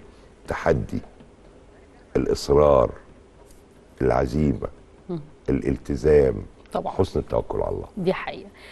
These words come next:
Speaker 2: خلينا دلوقتي يا كابتن استقبل معاك محمد مطاوع الناقد الرياضي من استاد القاهرة.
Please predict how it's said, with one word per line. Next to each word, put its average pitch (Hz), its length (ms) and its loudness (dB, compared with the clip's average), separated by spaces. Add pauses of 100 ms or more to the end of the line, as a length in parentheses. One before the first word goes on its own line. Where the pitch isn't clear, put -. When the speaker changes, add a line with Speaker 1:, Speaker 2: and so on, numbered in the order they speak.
(180)
Speaker 2:
خلينا 202 180 6
دلوقتي 247 300 6
يا 214 60 2
كابتن 233 280 2
استقبل 208 540 4
معاك 180 420 2
محمد 208 680 2
مطاوع 233 760 6
الناقد 202 420 0
الرياضي 262 500 8
من 285 440 10 (360)
استاد 240 460 2
القاهرة. 190 580 2